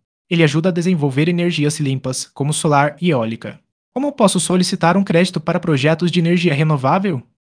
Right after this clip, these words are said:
Você pode solicitar indo ao banco ou instituição financeira.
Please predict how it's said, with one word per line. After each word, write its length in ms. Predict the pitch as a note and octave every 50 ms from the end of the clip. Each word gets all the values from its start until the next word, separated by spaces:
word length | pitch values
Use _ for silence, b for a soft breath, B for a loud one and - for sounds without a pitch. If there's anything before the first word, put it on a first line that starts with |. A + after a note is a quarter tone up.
| _ _ _
Você 160 | - C#3 - E3+
pode 240 | - F#3 E3 D3
solicitar 600 | C#3+ - - G3 G3 G#3 - - A3+ - E3+ D3+ D3
indo 120 | D3 D#3 -
ao 60 | C3+
banco 360 | B2 C#3+ E3 F3 - - - -
ou 100 | E3 E3+
instituição 520 | F3+ - - - A3 G#3+ G3 - G3+ G#3
financeira. 760 | G3+ - G#3 G3 E3+ D3+ - - C#3+ B2+ A2+ G#2 G#2+ G2+ A#2+